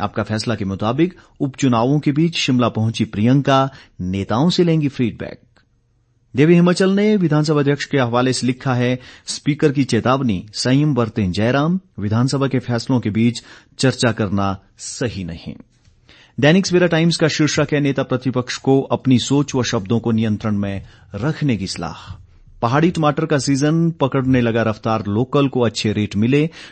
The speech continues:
शीर्षक से दैनिक भास्कर लिखता है, करीब आठ हजार क्रेट रोज पहुंच रहे सोलन सब्जी मंडी,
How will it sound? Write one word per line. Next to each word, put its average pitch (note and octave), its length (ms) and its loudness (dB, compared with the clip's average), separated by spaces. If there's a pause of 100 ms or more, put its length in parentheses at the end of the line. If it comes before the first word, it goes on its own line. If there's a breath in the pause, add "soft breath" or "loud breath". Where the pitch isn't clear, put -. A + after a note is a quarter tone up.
शीर्षक D3+ 480 2
से - 240 -8 (160)
दैनिक A#2+ 280 2
भास्कर A#2 280 -2
लिखता G#2+ 320 0
है, C#3+ 200 0
करीब D3 440 0 (160)
आठ C3 380 0
हजार A2+ 240 0
क्रेट B2+ 300 0 (100)
रोज B2 200 0
पहुंच A#2+ 400 -2
रहे A#2 140 2
सोलन A2 340 -2
सब्जी F#2+ 300 -6
मंडी, C3+ 460 2